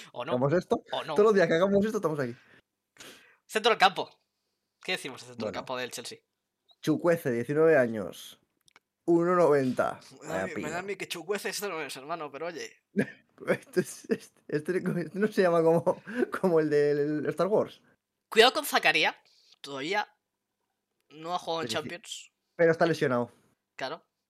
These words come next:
Speaker 2: <laughs> Mira, se-, está lesionado.
Speaker 1: Cuidado
Speaker 2: Claro.
Speaker 1: con Gallagher. A mí Gallagher me parece un fichaje increíble del, del, del Chelsea.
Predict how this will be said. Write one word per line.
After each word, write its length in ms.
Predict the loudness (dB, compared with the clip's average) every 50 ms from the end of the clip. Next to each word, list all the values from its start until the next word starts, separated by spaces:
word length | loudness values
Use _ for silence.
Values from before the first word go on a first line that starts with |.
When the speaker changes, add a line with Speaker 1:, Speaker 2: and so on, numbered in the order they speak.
| _ _ _ _ _ _ _ _ _ _ -16
Speaker 2:
<laughs> 640 | -6 -4 -4 -4 -4 -8 -18 -18 -20 _ _ -6 0
Mira, 200 | 2 4 4 4 4
se-, 180 | 2 0 -2 -2
está 200 | -2 -2 -2 -2
lesionado. 360 | 0 0 -2 -2 -4 -6 -10 _ _ _ _ _ _ _ _ _ _ 0
Speaker 1:
Cuidado 200 | 4 4 4 4
Speaker 2:
Claro. 20 |
Speaker 1:
con 100 | 4 4
Gallagher. 400 | 4 4 4 4 2 -2 -4 -8 -18 _ _ _ _ _ _ _ _ _ _ _
A 100 | -8 -6
mí 120 | -4 -2 -2
Gallagher 300 | -2 0 0 0 0 -2
me 100 | -2 -4
parece 220 | -6 -8 -8 -8 -12
un 60 | -12
fichaje 320 | -10 -8 -8 -8 -6 -8
increíble 420 | -8 -8 -10 -10 -10 -10 -8 -8 -10
del, 480 | -10 -10 -12 -16 -18 -20 -20 -20 -16
del, 340 | -14 -14 -14 -14 -18 -20 _ _ _ _
del 160 | -20 -18 -16
Chelsea. 340 | -16 -14 -12 -12 -12 -12